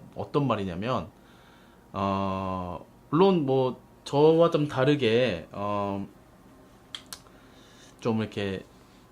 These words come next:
내가 쉬고 싶을 때 쉬고 딱 끊는 사람도 있겠지만, 대부분 제 주변에 있-, 있던 프리랜서들은 대부분, 어, 자기가 일이 없을 때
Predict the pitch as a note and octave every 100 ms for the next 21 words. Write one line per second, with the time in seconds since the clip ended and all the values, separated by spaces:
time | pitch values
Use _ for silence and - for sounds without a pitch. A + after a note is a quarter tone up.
0 | - - - - - - - - - -
1 | - - - A2+ A#2 A#2 - E3 - -
2 | A2+ - - E3+ D#3 - D#3+ F#3+ F#3+ F3+
3 | D#3 C3+ F#2+ A2 - G#2 B2 A#2 F2 -
4 | - - - - A2+ B2 D3 D3+ C#3 A#2
5 | A#2 - A#2+ A#2+ A2+ A2 A2 - - A2+
6 | A#2 A2+ C#3+ C#3 C3 G2 F#2+ G2+ G#2+ E2
7 | - - - - - - - - - G#2
8 | A#2+ A2 G#2 G#2+ E2 E2+ E2+ - G#2+ A2+
9 | A2 G#2+ G#2+ G#2 G#2 G2+ G2 G2 F#2+ -
10 | - - - F#2 B2+ B2 D3 - F#2 -
11 | G#3+ A3 - G#2+ G#2 F#2+ D#2+